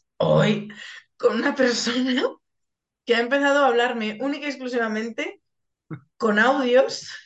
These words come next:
porque ahora en estas apps de ligar modernas ya se pueden mandar audios, eh, con audios haciéndome sketches de Martes y Trece, pero muy mal. Él cree que muy bien y le sale muy mal.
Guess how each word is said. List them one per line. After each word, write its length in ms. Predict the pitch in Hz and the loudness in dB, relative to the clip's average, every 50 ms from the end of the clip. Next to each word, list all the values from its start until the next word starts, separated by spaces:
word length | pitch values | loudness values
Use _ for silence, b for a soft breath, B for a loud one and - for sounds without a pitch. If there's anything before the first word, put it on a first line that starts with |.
| B B | B B
porque 220 | - 202 185 214 208 | -10 -8 -6 -2 0
ahora 260 | 202 214 233 247 240 - | 2 2 2 0 -2 -4
en 160 | 214 202 196 | -6 -4 -4
estas 320 | 196 196 - 214 220 208 - | -4 -6 -6 -8 -8 -6 -2
apps 180 | 208 208 208 208 | -4 -4 -2 -2
de 80 | 220 | -4
ligar 220 | 214 208 190 196 196 | -2 0 -2 -2 -2
modernas 340 | 196 185 196 196 226 233 226 | -2 -4 -2 -2 -2 -4 -4
ya 80 | 214 | -4
se 80 | 190 185 | -6 -6
pueden 200 | 196 202 196 196 | -8 -8 -8 -6
mandar 220 | 190 185 180 175 | -2 -2 0 0
audios, 640 | 180 190 196 202 202 196 185 190 233 320 - - B B B B B B B B B _ _ | 0 -2 -4 -6 -6 -8 -8 -6 -8 -8 -12 -18 B B B B B B B B B _ _
eh, 360 | 220 214 208 208 208 202 - | 4 4 6 6 4 2 2
con 180 | - 202 196 | 2 2 4
audios 520 | 190 202 233 240 254 262 269 302 294 - - - | 4 4 4 4 6 6 4 4 2 -2 -4 -2
haciéndome 760 | 214 208 208 214 208 208 214 240 247 254 262 269 262 262 - 220 214 | -2 -2 0 -2 -2 0 0 0 2 4 4 4 4 2 0 -4 -6
sketches 580 | 208 208 - - - 226 233 - - 202 196 190 | -6 -6 -6 -2 -2 -2 0 0 -4 -4 -4 -4
de 80 | 190 | -4
Martes 280 | 190 196 214 220 214 262 | -2 -2 -2 -2 -2 -6
y 120 | 262 254 | -8 -8
Trece, 400 | 220 233 240 254 247 269 269 277 - _ _ _ _ _ _ _ _ _ _ | 0 2 2 2 4 2 0 0 -2 _ _ _ _ _ _ _ _ _ _
pero 240 | 226 214 208 208 202 | 0 2 2 0 0
muy 220 | 208 226 262 285 | 0 0 0 2
mal. 400 | 254 208 190 185 165 151 156 - - _ _ _ _ _ _ _ _ _ _ _ _ _ _ _ | 0 0 0 -2 -2 -4 -8 -14 -20 _ _ _ _ _ _ _ _ _ _ _ _ _ _ _
Él 200 | - 220 233 254 | -4 -2 -2 0
cree 240 | 240 294 269 269 269 | 2 6 6 6 6
que 120 | - 226 208 | 4 0 0
muy 240 | 214 233 247 254 | 2 2 2 2
bien 480 | 240 240 240 240 233 247 - - - _ _ _ _ _ _ _ _ _ _ _ _ B B B B B _ _ _ | 2 2 2 2 2 0 -2 -10 -16 _ _ _ _ _ _ _ _ _ _ _ _ B B B B B _ _ _
y 120 | 226 226 | -6 -4
le 100 | 220 214 | -4 -2
sale 240 | 208 240 220 214 226 | -2 0 0 0 0
muy 220 | 233 220 220 220 | 0 -2 -4 -4
mal. 380 | 202 185 190 190 180 165 - - | -4 -4 -4 -6 -6 -6 -8 -10